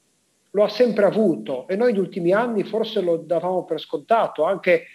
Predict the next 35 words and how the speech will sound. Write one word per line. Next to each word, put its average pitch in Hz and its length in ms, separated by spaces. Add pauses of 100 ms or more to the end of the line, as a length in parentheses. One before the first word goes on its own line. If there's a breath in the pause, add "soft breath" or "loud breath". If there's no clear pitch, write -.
(340 loud breath)
nelle 180 240
nostre 202 360
comunità 160 520
parrocchiali, 160 760
come 151 180
diceva 160 280
Pierluigi, 180 580
il - 80
fatto 208 280
che - 100
un 175 60
ragazzo 190 680 (280 loud breath)
potesse - 400
apprezzare 180 540
il 170 60
valore 170 300
delle 165 220
regole, 160 400
il 151 80
valore 165 300
del 151 160
fare 160 220
squadra, 160 500
il 151 80
valore 160 340
dello 160 180
stare 165 260
insieme 175 560 (300 soft breath)
all'interno 196 600
di 160 80
una 170 140
parrocchia 208 580
tramite 196 580
lo 170 100
sport, 147 760